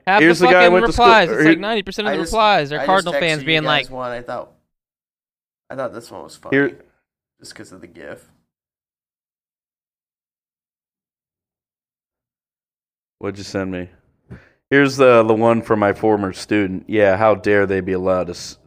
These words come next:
Speaker 2: to, uh, have their own set of beliefs? And I wanna,
Speaker 1: That was one of your
Speaker 2: if
Speaker 1: former
Speaker 2: I was
Speaker 1: students, for
Speaker 2: teaching,
Speaker 1: real?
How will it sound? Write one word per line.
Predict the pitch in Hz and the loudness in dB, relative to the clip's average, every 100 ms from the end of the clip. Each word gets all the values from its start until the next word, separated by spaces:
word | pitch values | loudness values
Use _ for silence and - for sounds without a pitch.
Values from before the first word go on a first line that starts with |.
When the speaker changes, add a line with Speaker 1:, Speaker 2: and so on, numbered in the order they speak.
| _ - | _ -12
Speaker 2:
to, | 95 92 | -6 -4
uh, | 90 | -2
have | 92 90 | -2 -4
their | 85 90 | -4 -6
own | 90 87 | -6 -10
set | - 92 87 | -6 -6 -6
of | 85 | -10
beliefs? | 80 90 69 64 - _ _ _ _ _ _ _ | -8 -8 -10 -14 -20 _ _ _ _ _ _ _
And | - 85 82 | -10 -10 -8
I | - 98 | -2 0
wanna, | 101 101 90 | 2 0 -2
Speaker 1:
That | 90 180 | -4 -6
was | 143 | -8
one | 143 | -12
of | 156 | -10
your | 143 | -6
Speaker 2:
if | 101 | -6
Speaker 1:
former | 95 - | -6 -6
Speaker 2:
I | 101 | -2
was | 98 156 | -2 -4
Speaker 1:
students, | 156 | -2
for | |
Speaker 2:
teaching, | 139 143 120 | 0 0 -2
Speaker 1:
real? | 101 | -8